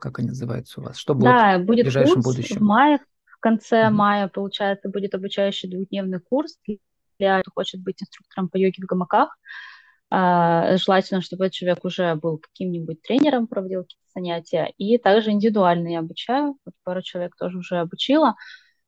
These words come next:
Speaker 2: Э, кто в группе, например, не хочет, не может или, ну, хочет индивидуально.
Speaker 1: А если просто хотите
Speaker 2: Ну
Speaker 1: повисеть,
Speaker 2: да.
Speaker 1: у вас дома гамака нету, приходите к Альбине, э, в соцсети, там увидите, где она,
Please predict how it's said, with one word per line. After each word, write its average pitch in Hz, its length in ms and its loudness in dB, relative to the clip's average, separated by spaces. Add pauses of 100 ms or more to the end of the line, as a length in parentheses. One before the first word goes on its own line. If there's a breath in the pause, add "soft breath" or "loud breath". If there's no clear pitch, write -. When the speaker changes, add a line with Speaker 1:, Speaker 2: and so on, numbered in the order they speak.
(200)
Speaker 2:
Э, 180 120 2
кто 208 280 4
в 214 80 2
группе, 208 360 4
например, 185 440 0
не 180 80 -6
хочет, - 340 -2
не 185 60 -2
может 202 380 -2
или, 180 420 -2 (480)
ну, 208 80 -8
хочет - 320 -10
индивидуально. 180 680 -2 (640)
Speaker 1:
А 156 80 4
если - 200 2
просто 208 320 2
хотите - 360 -2
Speaker 2:
Ну - 0 -
Speaker 1:
повисеть, 151 440 2
Speaker 2:
да. - 0 -
Speaker 1:
у 143 40 2
вас 131 160 4
дома 131 220 4
гамака 127 400 0
нету, 156 440 0
приходите 135 600 -10
к - 80 -10
Альбине, 160 480 -2 (500)
э, 147 100 -8
в 131 40 -16
соцсети, 147 520 -8
там 127 220 0
увидите, 127 380 0
где 123 260 -4
она, 127 360 -2